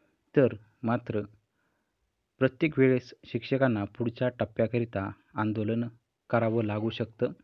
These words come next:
आणि त्यामध्ये फार जो शिक्षकांचं already पंधरा ते वीस वर्ष शिक्षकांचे जे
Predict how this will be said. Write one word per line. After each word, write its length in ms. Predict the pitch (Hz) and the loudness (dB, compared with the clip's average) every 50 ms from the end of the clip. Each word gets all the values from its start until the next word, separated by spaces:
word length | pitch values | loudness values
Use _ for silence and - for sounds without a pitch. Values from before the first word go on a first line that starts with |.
| _ _ _ _ _ _ _ _ _ _ - | _ _ _ _ _ _ _ _ _ _ -6
आणि 140 | - 113 110 107 - | -4 -4 -2 2 4
त्यामध्ये 440 | 147 147 151 143 120 98 107 104 104 - - _ _ _ _ _ | 4 4 4 2 0 -2 -4 -6 -8 -10 -14 _ _ _ _ _
फार 300 | - - 127 131 135 135 - - _ _ _ _ _ _ _ _ - 107 | -6 -2 0 0 0 0 -2 -4 _ _ _ _ _ _ _ _ -6 -4
जो 100 | 117 123 | -4 -4
शिक्षकांचं 720 | 117 - 123 - - - 127 - 127 127 117 - 139 - 117 - | -4 -6 -10 -8 -6 -4 -2 0 0 -2 -2 -2 -4 -4 -2 0
already 440 | 123 117 120 120 127 143 139 117 104 - - _ _ _ _ _ _ _ _ _ _ _ _ _ _ _ _ _ _ _ - _ _ _ _ _ _ | 0 0 2 2 2 0 0 0 -2 -4 -8 _ _ _ _ _ _ _ _ _ _ _ _ _ _ _ _ _ _ _ -20 _ _ _ _ _ _
पंधरा 300 | - 120 120 120 135 143 | -2 0 2 2 2 2
ते 140 | 143 - 143 | 2 2 0
वीस 280 | 123 120 139 - - 139 | 2 0 0 0 -2 -4
वर्ष 220 | 135 135 - 147 127 | -4 -2 -2 -4 -2
शिक्षकांचे 640 | - 131 - - - 120 - 123 117 113 127 131 135 180 - _ _ _ _ _ - - 104 | -2 -4 -6 -6 -6 -4 -2 -2 -2 -2 -2 -2 -2 -4 -8 _ _ _ _ _ -12 -6 -4
जे 260 | 113 117 117 117 - | -2 -2 -2 -4 -8